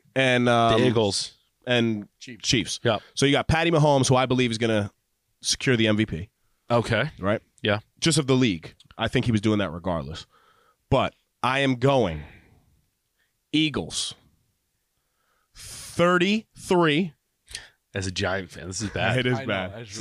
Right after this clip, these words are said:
Speaker 2: is
Speaker 3: really
Speaker 2: bad.
Speaker 1: <laughs> To the Chiefs, twenty-four. Okay?
Speaker 2: Thirty-three twenty-four.
Speaker 1: So I threw it out there
Speaker 2: Good
Speaker 1: first.
Speaker 2: guess.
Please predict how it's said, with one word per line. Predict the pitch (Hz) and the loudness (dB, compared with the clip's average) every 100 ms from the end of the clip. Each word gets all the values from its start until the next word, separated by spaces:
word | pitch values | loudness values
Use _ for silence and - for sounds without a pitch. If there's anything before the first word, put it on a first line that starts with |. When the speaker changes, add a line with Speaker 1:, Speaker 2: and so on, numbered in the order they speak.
| 104 | -4
Speaker 2:
is | |
Speaker 3:
really | 101 90 85 - 175 | -2 -2 -4 -2 -2
Speaker 2:
bad. | 185 139 131 110 107 | 0 -2 -2 -2 -6
Speaker 1:
<laughs> | _ _ - - - - _ | _ _ -20 -20 -20 -20 _
To | - | -2
the | 147 | 0
Chiefs, | 143 - 165 123 - - - _ _ _ _ _ _ _ - | 0 2 2 0 -2 -4 -10 _ _ _ _ _ _ _ -6
twenty-four. | 135 120 - 85 | 0 0 0 -6
Okay? | - _ _ _ _ _ _ _ _ _ _ _ _ _ | -10 _ _ _ _ _ _ _ _ _ _ _ _ _
Speaker 2:
Thirty-three | - 127 165 92 | -2 0 0 -2
twenty-four. | 98 104 104 | -4 -4 0
Speaker 1:
So | |
I | 110 | 0
threw | 113 147 | 2 2
it | 143 | 4
out | 123 | 2
there | 127 | 2
Speaker 2:
Good | 127 | 2
Speaker 1:
first. | 101 | 2
Speaker 2:
guess. | 98 120 - | 0 -2 -12